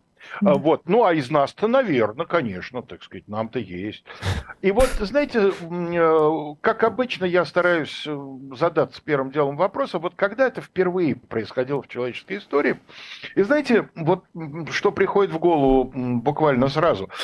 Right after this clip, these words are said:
Speaker 2: А, до нас не дошли, э, известия о том, что первобытные люди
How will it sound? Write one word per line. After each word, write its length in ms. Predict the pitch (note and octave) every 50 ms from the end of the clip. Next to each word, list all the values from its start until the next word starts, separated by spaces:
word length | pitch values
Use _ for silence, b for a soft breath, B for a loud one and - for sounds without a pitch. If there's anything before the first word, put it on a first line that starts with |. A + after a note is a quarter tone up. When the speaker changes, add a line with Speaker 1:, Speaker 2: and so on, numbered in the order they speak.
| B B B B _ _ _ _ - F3
Speaker 2:
А, 420 | D#3+ D#3 E3 E3 E3 E3 F3 E3 -
до 180 | D#3 D3 F3+ A3+
нас 280 | C4 C#4+ C#4 - -
не 160 | G#3 A3+ A#3 A#3
дошли, 760 | A#3 A#3+ A3 - - - G#3 G#3+ A#3 A#3+ A#3+ A#3 A3+ G#3+ F#3
э, 840 | D3+ C#3+ D3 - D#3 D#3 D#3+ D#3+ E3 D#3+ D#3 D#3 D#3 D3 D3+ D#3 D#3 D#3
известия 680 | E3 D#3+ D3 D3+ D3+ F3+ F#3+ F3+ D3+ - - D#3+ E3
о 40 | E3
том, 220 | - F3+ F3+ F3
что 160 | - - D#3
первобытные 680 | D3+ D3 D#3 D3 D3+ D3+ D3+ E3 F#3 F3 - - D#3 D#3+
люди 500 | D3+ C#3+ D3+ D#3+ D#3+ D3 B2+ B2+ C#3 C3